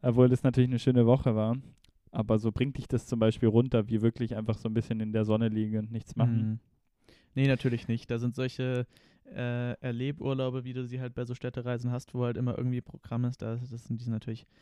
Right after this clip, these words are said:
Speaker 2: ich sag mal, ganz übertrieben, alles andere als entspannt, so, ne? Man läuft ja die ganze Zeit rum und wie du auch schon gesagt hast, so viele Eindrücke und so weiter. Es kann schon so auch sehr erschlagend sein. Ja.
Speaker 1: Da wäre natürlich die mega Überleitung, dass einfach mal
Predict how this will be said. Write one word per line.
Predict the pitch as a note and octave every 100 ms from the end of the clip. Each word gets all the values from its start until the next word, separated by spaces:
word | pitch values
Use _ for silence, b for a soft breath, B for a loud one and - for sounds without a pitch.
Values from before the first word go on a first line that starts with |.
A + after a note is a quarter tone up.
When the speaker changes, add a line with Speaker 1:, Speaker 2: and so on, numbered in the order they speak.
| b b b _
Speaker 2:
ich | -
sag | A#2+ -
mal, | A2+ A2 A2
ganz | A#2 A#2
übertrieben, | A#2+ A#2 - A#2 A2
alles | A#2 A2+
andere | - A#2 A#2 F#2
als | G#2 - - -
entspannt, | G#2+ - G2+ G2+ G#2
so, | - G2
ne? | G2+ A2+
Man | G2+ G#2 - b b b -
läuft | B2 -
ja | C3
die | B2
ganze | B2 B2
Zeit | B2
rum | C3 C3
und | B2 A#2
wie | A#2
du | A2
auch |
schon | B2 A#2+
gesagt | A#2 A#2
hast, | A#2+
so | B2
viele | B2+ A#2+
Eindrücke | A#2 A#2+ - C#3
und | C#3
so | - C3+
weiter. | C3 C3+ B2+ _ _ _ _ _ _ -
Es | -
kann | C3+ C3+
schon | C3+
so | B2+
auch | -
sehr | A#2
erschlagend | A#2 - G#2+ A#2 -
sein. | A2+ A#2 - b b b b b b _ B2
Ja. | A#2 A#2 - b b b b b b b b _
Speaker 1:
Da | A2+
wäre | A2+ B2+
natürlich | A#2+ B2
die | -
mega | A#2+ C3 A#2+
Überleitung, | B2+ B2+ C3
dass | A2+ A2+
einfach | B2 A#2
mal | B2 A2